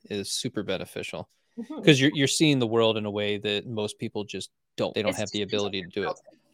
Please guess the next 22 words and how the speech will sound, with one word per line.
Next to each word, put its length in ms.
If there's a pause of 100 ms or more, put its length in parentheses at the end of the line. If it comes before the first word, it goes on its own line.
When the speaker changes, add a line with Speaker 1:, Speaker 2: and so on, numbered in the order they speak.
(120)
Speaker 2:
Ex-, 160
exactly. 600
We 100
could 100
talk 120
Speaker 1:
Everybody 180
Speaker 2:
about 220
that 80
because 320
narcissism 640
is 80
a 60
spectrum, 520
right? 300
Like, 160
there's 380
a 80
healthy 400
degree 400
of 100
it 200
that, 200